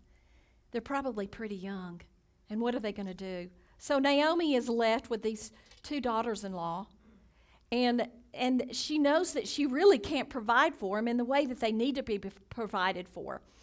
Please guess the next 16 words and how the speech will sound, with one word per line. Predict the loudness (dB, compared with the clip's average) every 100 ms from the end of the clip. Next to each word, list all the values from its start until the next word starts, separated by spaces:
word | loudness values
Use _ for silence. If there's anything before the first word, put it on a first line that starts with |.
| -20 -20 -20 -20 -4
But | -2
she | 0 -2
hears | 0 2 0
that | -2 -2
things | -2 0 -2
are | -2
improved | -2 -2 0 0 -2
in | -4
Bethlehem, | -2 -4 -6 -10 -8 -8 -8 -12 -18 _ _
so | -6 -4
she | -4 -4
decides | -6 -2 0 0 -2
she's | -6
gonna | -6 -8
go | -6 -8 -8
back. | -8 -8 -10